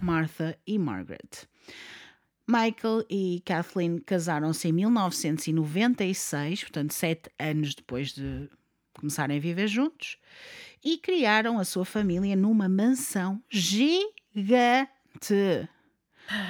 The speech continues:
Mas é assim, vocês estão a ver o sul dos Estados Unidos, aquelas mansões, parece, opa, nem sei explicar, é que só dá mesmo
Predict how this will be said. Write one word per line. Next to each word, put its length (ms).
Mas 80
é 100
assim, 280
vocês 220
estão 180
a 60
ver 180
o 60
sul 280
dos 120
Estados 380
Unidos, 340
aquelas 460
mansões, 960
parece, 840
opa, 260
nem 120
sei 160
explicar, 520
é 80
que 100
só 200
dá 140
mesmo 280